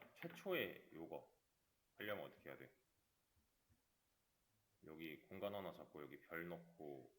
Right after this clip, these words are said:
이렇게 알려줘야 되지. 그죠?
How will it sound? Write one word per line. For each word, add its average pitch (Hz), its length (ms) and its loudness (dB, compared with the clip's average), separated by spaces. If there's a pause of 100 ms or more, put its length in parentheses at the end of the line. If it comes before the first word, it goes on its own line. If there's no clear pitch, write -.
(200)
이렇게 - 560 -4
알려줘야 76 460 2
되지. 65 240 -8 (1800)
그죠? 69 200 -8